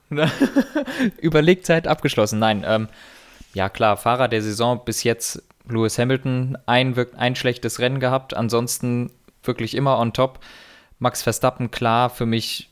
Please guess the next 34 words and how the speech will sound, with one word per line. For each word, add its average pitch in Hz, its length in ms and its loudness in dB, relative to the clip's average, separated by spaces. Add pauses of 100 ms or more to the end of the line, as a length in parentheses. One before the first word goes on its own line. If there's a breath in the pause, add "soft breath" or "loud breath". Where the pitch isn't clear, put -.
äh, 50 460 -10
auch - 180 -4
der 110 160 0
zweit-, - 540 -2 (320)
zweitbeste, 127 680 0
ganz 120 340 0
knapp - 260 0
hinter 120 300 0
Lewis 110 280 0
Hamilton. 117 500 0
Der 113 200 4
dreht 113 400 -2
richtig 135 360 -2
auf 113 200 2
in 107 120 -4
letzter 98 360 -2
Zeit. 107 400 -2 (1040 soft breath)
Ähm, 110 420 2 (1300)
ja, 113 240 0 (100)
und 120 380 -4 (400)
wenn 160 440 -2
ich 165 220 -4
mir 156 240 0
alles 156 320 -2
so 151 160 0
angucke, 107 580 -2 (1800)
würde 131 200 2
mein 127 200 2
Platz - 260 -4
drei 123 200 2
an 127 120 -2
Carlos 113 340 -2
Sainz 95 260 -4
gehen. 101 240 -10